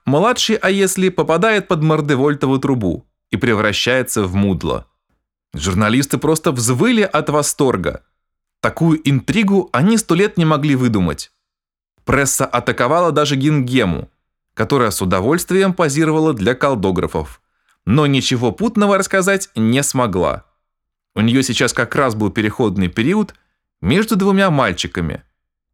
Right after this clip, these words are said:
и все эти глупости с Мордевольтом шестикурсницу не очень интересовали.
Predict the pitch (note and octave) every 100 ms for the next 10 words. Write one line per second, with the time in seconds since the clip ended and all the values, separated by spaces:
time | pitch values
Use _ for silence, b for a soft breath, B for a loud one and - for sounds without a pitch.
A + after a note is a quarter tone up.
0 | - A2 E3+ D#3 C#3 C3+ E3 G#2+ F#2+ G2
1 | - G#2 G2 A2+ F#3 B3 A3+ G#3 - -
2 | C3 D#3 - C4 A#3 A3 A3 G#3 F#3 G3
3 | G#3+ - F3 E3 D#3 D3+ - B2+ F#2+ D#2
4 | -